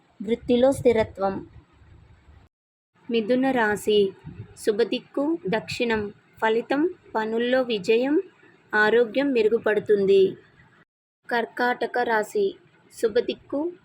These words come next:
పడమర. ఫలితం, స్నేహితుల సహాయం, భవిష్యత్తు ప్రణాళికలు సఫలం. సింహరాశి,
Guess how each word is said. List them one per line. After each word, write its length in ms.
పడమర. 540
ఫలితం, 520
స్నేహితుల 680
సహాయం, 680
భవిష్యత్తు 580
ప్రణాళికలు 800
సఫలం. 600
సింహరాశి, 1000